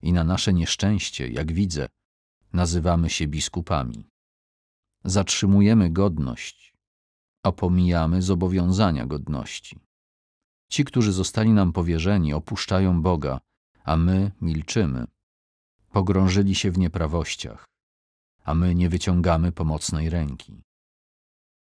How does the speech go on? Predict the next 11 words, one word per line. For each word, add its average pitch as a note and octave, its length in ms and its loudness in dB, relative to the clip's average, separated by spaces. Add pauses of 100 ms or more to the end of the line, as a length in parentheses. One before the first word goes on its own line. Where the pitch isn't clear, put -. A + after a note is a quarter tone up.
(120)
Lecz G#2 220 0
jakże A#2 340 4
potrafimy G#2+ 560 2
poprawiać F#2+ 600 0
innych, D2+ 600 0
skoro F#2+ 400 -2
zaniedbujemy F2 720 0
siebie? C2 460 -6 (920)
Zajęci E2+ 560 0
rzeczami E2 460 -2
świata, D2+ 560 -6